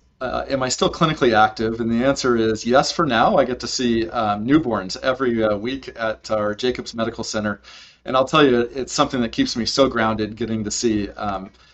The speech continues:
babies in the hospital, new moms, and hear about their experiences with our healthcare system.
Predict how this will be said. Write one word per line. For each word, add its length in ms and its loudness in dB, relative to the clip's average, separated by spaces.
babies 380 6
in 80 0
the 80 2
hospital, 680 2
new 180 2
moms, 540 0
and 140 -6
hear 200 4
about 300 4
their 180 6
experiences 720 -2
with 200 -2
our 100 0
healthcare 460 -6
system. 480 -6